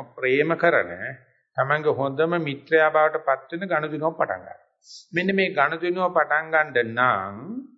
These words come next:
මේකට බහිනකොට බය බෙහෙර පහළ වෙන බව දැනගන්න සූතමය වශයෙන් ඒකල දැනගන්න ඒ බය බෙහෙරව පහළ වෙන එකට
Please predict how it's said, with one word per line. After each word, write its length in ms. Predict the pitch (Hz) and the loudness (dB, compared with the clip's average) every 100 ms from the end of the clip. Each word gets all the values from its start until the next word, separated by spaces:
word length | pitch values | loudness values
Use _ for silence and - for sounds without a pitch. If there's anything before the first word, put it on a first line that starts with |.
| _ _ _ | _ _ _
මේකට 320 | 165 165 170 143 | -2 0 0 2
බහිනකොට 600 | 120 143 160 170 180 180 | 0 0 -8 -6 -2 0
බය 220 | 143 147 151 | 0 0 -2
බෙහෙර 280 | 156 156 165 143 | -4 -2 -2 -4
පහළ 380 | - 123 123 147 | -2 0 0 -2
වෙන 180 | 147 151 | -4 -4
බව 200 | 156 113 | -2 -2
දැනගන්න 520 | 95 104 120 131 95 - - 131 - _ | 0 0 2 2 0 -4 -6 -6 -8 _
සූතමය 500 | - 143 139 143 147 | -10 -6 -2 -2 0
වශයෙන් 520 | 120 104 - 80 117 190 - _ _ - - - | 2 2 -2 -10 -14 -14 -20 _ _ -20 -10 -2
ඒකල 220 | 160 160 | 2 2
දැනගන්න 720 | 127 123 139 156 160 165 180 202 175 107 - _ _ _ | 0 0 2 4 4 2 2 4 4 2 -4 _ _ _
ඒ 220 | 156 156 165 | -4 2 2
බය 260 | 127 123 143 156 | 4 2 2 -2
බෙහෙරව 440 | 151 147 160 160 156 156 | -2 0 2 4 2 2
පහළ 520 | 127 117 135 143 160 165 | -2 -2 -2 0 2 0
වෙන 260 | 165 165 165 | 0 0 -2
එකට 420 | 160 160 160 | -4 -2 -4